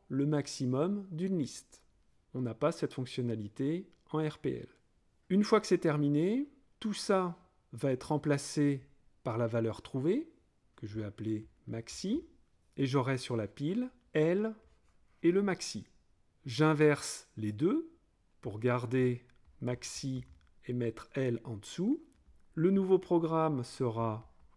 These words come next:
min, et à nouveau on lance stream. Quel est le plus petit entre les deux ? C'est un, ensuite le plus petit c'est toujours un,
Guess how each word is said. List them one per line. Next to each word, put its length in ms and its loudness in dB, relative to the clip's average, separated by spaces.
min, 440 2
et 60 2
à 80 4
nouveau 400 4
on 80 2
lance 440 0
stream. 460 -4
Quel 160 2
est 80 8
le 60 0
plus 160 -6
petit 240 -6
entre 280 -4
les 100 0
deux ? 400 2
C'est 320 -10
un, 400 -2
ensuite 380 -8
le 60 2
plus 180 -8
petit 280 -6
c'est 160 -8
toujours 340 -12
un, 360 -2